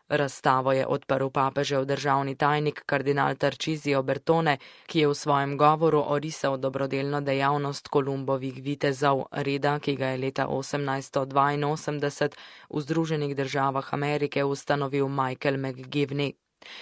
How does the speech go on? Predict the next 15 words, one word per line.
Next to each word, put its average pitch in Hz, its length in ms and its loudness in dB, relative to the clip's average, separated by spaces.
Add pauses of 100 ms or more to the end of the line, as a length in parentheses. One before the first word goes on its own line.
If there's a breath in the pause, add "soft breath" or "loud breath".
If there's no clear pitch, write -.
(200 loud breath)
Kardinal 135 460 0
Bertone 143 500 2
je 135 80 0
poudaril, 143 580 2
da 139 120 0
Kolumbovi 143 580 -2
vitezi 151 400 -2
s - 100 -8
svojim 135 400 -2
delom 143 340 -2
za 135 160 -4
bližnje 147 560 -4
in 139 160 -6
pomoči 135 480 -2
potrebne 147 580 0